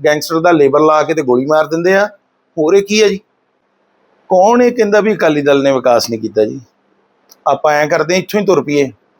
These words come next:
ਜਿਹੜੇ ਮਰਜ਼ੀ ਪਾਸੇ ਨੂੰ ਤੁਰ ਪਓ। ਮੈਂ ਪੰਜਾਬ ਦੇ ਬੱਚੇ ਬੱਚੇ ਨੂੰ ਕਹਿਣਾ ਜੀ, ਆਪਦੇ ਸਰਕਾਰੀ ਸਕੂਲ ਵੇਖ ਲਓ, ਆਪਦਾ ਜਿਹੜੀ ਵੀ ਸੜਕ ਤੇ ਤੁਸੀਂ ਚੜ੍ਹ ਕੇ ਕਿਤੇ ਸਫ਼ਰ ਕਰਦੇ, ਸ਼ਹਿਰ ਪਿੰਡ ਨੂੰ ਜਾਂਦੇ ਜੇ, ਉਹ ਸੜਕ ਵੇਖ ਲਓ।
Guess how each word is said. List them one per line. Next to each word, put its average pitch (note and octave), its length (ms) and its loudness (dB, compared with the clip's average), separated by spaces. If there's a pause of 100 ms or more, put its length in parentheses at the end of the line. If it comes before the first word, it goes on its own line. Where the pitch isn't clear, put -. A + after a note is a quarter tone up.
(400)
ਜਿਹੜੇ C#4 200 2
ਮਰਜ਼ੀ D3+ 300 0
ਪਾਸੇ D3+ 300 -2
ਨੂੰ D#3+ 140 -2
ਤੁਰ D#3+ 160 0
ਪਓ। F3 280 -2 (180)
ਮੈਂ F3 200 0
ਪੰਜਾਬ F3 440 2
ਦੇ F3+ 80 -2
ਬੱਚੇ D3 280 -2
ਬੱਚੇ D#3 300 -4
ਨੂੰ F3 140 -4
ਕਹਿਣਾ F3+ 260 0
ਜੀ, F3 180 -4 (480)
ਆਪਦੇ D3+ 340 0
ਸਰਕਾਰੀ E3 440 -2
ਸਕੂਲ D3 340 -8
ਵੇਖ D#3+ 200 0
ਲਓ, F3 220 0 (600)
ਆਪਦਾ D3 380 0
ਜਿਹੜੀ F#3 340 -2
ਵੀ A3+ 100 -2
ਸੜਕ D#3+ 340 -4
ਤੇ F3 160 -2
ਤੁਸੀਂ E3+ 260 -4
ਚੜ੍ਹ E3 200 0
ਕੇ F#3 160 0
ਕਿਤੇ F3 200 0
ਸਫ਼ਰ D3+ 300 -2
ਕਰਦੇ, D3 320 -2
ਸ਼ਹਿਰ D3+ 260 0
ਪਿੰਡ D3 260 -4
ਨੂੰ D#3 140 -4
ਜਾਂਦੇ C#3+ 280 0
ਜੇ, E3 100 0
ਉਹ F3+ 100 2
ਸੜਕ C3 300 -4
ਵੇਖ D3+ 220 0
ਲਓ। E3+ 200 0